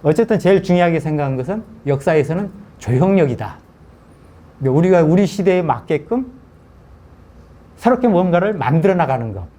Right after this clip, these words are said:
변형시켜 나가는 것. 예? 그런 창조의 동력들을 부단히 만들어서 현재의 내 것으로 만들어 나가는 이것이 이제 가장 중요하다는 그런 관점을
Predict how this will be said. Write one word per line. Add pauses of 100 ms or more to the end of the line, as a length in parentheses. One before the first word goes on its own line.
(160)
변형시켜
나가는
것. (440)
예? (840)
그런
창조의
동력들을
부단히
만들어서 (140)
현재의
내
것으로
만들어
나가는 (520)
이것이
이제
가장
중요하다는
그런
관점을